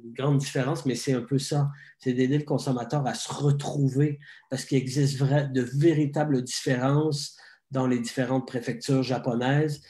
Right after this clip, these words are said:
euh, du nord, de l'est, de l'ouest, du sud, à cause du climat, du microclimat, à cause de l'eau, donc les eaux dures, les eaux douces, à cause du type de riz en partie qu'on utilise dans ces régions-là, et à cause de,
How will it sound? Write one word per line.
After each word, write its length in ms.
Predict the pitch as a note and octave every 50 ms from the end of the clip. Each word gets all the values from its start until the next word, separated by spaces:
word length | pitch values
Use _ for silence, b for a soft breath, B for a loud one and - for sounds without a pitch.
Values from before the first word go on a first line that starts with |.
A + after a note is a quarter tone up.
| B B B B - A#2
euh, 400 | B2+ B2+ B2 B2 B2 A#2+ A#2+ A#2
du 240 | A#2 A#2 A2+ A2+ A#2+
nord, 420 | B2 C3 C#3 C#3+ D3 C#3+ C#3+ C3+
de 120 | B2 A#2+
l'est, 420 | A2+ A2+ B2+ C3+ C#3+ C#3+ C3+ C3 -
de 80 | A#2
l'ouest, 500 | A2 A2+ B2 B2+ C3+ C#3 C#3 C3 B2 -
du 80 | - -
sud, 380 | - - - D3 D3 D3 D3 - - -
à 120 | - -
cause 320 | - - - C#3 C3 A#2 A2+
du 160 | - A#2+ A2+
climat, 560 | - C#3+ D3 D3+ D3+ D3 D3 D#3+ F3 - - _ _ _ _ _ _ _
du 120 | - B2
microclimat, 880 | B2 B2 C3+ C3 - - - D#3+ E3 D3 - D#3+ D3+ D3+ D#3+ E3+ F3 B B B B B B B B
à 100 | A#2+ B2
cause 320 | - - C#3 C3+ C3 B2
de 120 | B2 B2 A#2
l'eau, 500 | A2+ A#2 C3 C#3+ D#3 E3 F3 F#3 F#3 - - _ _ _ - C3+
donc 280 | A#2 A#2 A#2+ A#2 A#2
les 200 | A#2 A#2 A#2 A#2+
eaux 80 | B2+ A#2+
dures, 360 | A#2 B2 D3 D3+ D#3 D#3 D3
les 260 | C3 A#2+ A#2 A2+ A#2+
eaux 100 | B2 A#2+
douces, 440 | A#2 B2+ D3 D#3 E3 D#3 - - B B B B B B
à 120 | A#2+ B2+
cause 240 | C#3+ - D3 C#3 C#3
du 180 | - B2 A2+ -
type 320 | - - D#3 D3+ D3+ D3
de 120 | D3 D#3
riz 260 | D3+ C#3+ C3+ D3+ D#3+ D3
en 100 | B2+ A#2+
partie 400 | - - C3+ - - - E3 D#3
qu'on 160 | D#3+ D3 C3+
utilise 380 | C3+ B2+ B2 - C#3 D3 D3
dans 100 | C#3 C3+
ces 160 | B2 - - C3+
régions-là, 540 | B2 C3 A#2+ A#2 C3 B2 B2+ B2+ D3 D3+ B B B B B B B
et 160 | - D#3 C#3+
à 80 | C3+ B2+
cause 420 | - - D#3+ E3 E3+ D#3+ D3 C#3
de, 460 | C3+ C3+ C#3 C#3+ C#3 C#3 C3 C#3 -